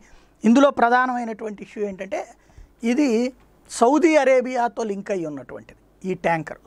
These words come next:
సౌదీ అరేబియా నుండి బయలుదేరినటువంటి ట్యాంకర్ని ఇరాన్ సీజ్ చేసింది.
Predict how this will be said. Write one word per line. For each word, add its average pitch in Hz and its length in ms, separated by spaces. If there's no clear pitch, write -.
సౌదీ 247 340
అరేబియా 247 480
నుండి 233 340
బయలుదేరినటువంటి 196 1160
ట్యాంకర్ని 190 680
ఇరాన్ 262 300
సీజ్ - 540
చేసింది. - 260